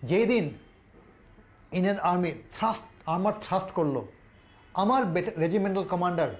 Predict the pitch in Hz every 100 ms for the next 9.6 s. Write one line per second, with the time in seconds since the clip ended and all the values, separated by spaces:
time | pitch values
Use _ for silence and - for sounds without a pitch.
0 | - 233 233 233 202 208 180 156 160 -
1 | 127 107 - - - - - - - -
2 | - - 170 196 202 202 196 214 214 175
3 | 233 214 220 160 - - - 190 - 165
4 | 123 - - - - - - 180 196 -
5 | 175 156 226 240 175 214 240 196 240 220
6 | 202 202 180 170 165 147 139 135 170 170
7 | 160 - 127 - - 151 160 160 165 156
8 | 175 156 156 135 123 - - - - -
9 | 202 202 214 175 156